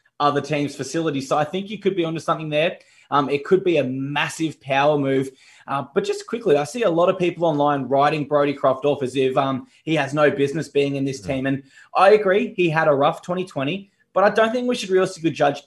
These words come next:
Speaker 1: any Broncos player on that twenty twenty because they were all poor. It wasn't just Brodie Croft.
Speaker 2: Yep.
Speaker 1: And Brodie Croft's game style at the Storm was very off the cuff. Cameron Smith controlled the ruck.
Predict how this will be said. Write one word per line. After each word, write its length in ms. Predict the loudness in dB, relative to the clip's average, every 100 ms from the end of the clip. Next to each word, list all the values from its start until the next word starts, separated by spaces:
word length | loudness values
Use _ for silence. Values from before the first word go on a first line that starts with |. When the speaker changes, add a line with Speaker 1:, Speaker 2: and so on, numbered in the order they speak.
| _ _
Speaker 1:
any 240 | -2 0 2
Broncos 460 | 2 0 0 -2
player 320 | -2 0 0 0
on 120 | -2
that 140 | -6
twenty 200 | -6 -6
twenty 240 | -4 -6 -6
because 380 | -6 -6 -6 0
they 180 | 2
were 100 | 2
all 380 | 0 0 0 0
poor. 400 | -2 -8 -8 -10 _ -8
It 80 | -2
wasn't 400 | 2 2 2 0
just 260 | 0 0
Brodie 260 | 0 0 -2
Croft. 420 | -2 -2 -2 -6
Speaker 2:
Yep. 200 | -10 -10 _ _ -8
Speaker 1:
And 220 | -6 -6 -12 _ -8
Brodie 240 | -6 -4
Croft's 280 | -4 -4 -4
game 260 | -4 -4
style 340 | -2 0 2 2
at 160 | -2
the 60 | -6
Storm 340 | -8 -2 0
was 140 | -2 -4
very 360 | -2 0 -2
off 260 | -4 -6 -8
the 80 | -10
cuff. 420 | -2 -2 -2 -12 _ _ _ -8
Cameron 300 | -4 -4 -4
Smith 260 | -6 -6
controlled 360 | -6 0 2 2
the 80 | -2
ruck. 320 | 0 -2 -4